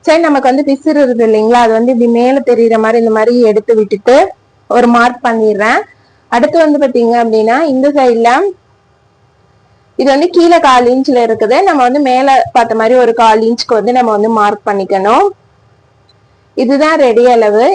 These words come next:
இது எக்ஸ்ட்ரா தையலுக்கான அளவு. அதே மாதிரி இங்க வரும்போது நமக்கு ரெடி அளவு இதுதான், எக்ஸ்ட்ரா தையலுக்கான அளவு இது. இப்ப ஆம்கோல்ல வந்து பாத்தீங்க அப்படின்னா, இந்த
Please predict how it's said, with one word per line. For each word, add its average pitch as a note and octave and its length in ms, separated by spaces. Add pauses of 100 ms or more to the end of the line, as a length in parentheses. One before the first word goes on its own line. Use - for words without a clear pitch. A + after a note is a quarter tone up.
இது B3+ 260
எக்ஸ்ட்ரா - 400
தையலுக்கான A#3 600 (100)
அளவு. G3+ 380 (280)
அதே B3 220
மாதிரி C#4+ 260
இங்க C4 240
வரும்போது B3 460
நமக்கு C4+ 340
ரெடி A#3+ 340
அளவு A#3 340
இதுதான், A3 400 (360)
எக்ஸ்ட்ரா A3+ 380
தையலுக்கான A#3 600
அளவு G3+ 360
இது. G3+ 240 (1160)
இப்ப - 220
ஆம்கோல்ல D4+ 540
வந்து C4 200
பாத்தீங்க A#3 380
அப்படின்னா, A3 400 (680)
இந்த B3+ 160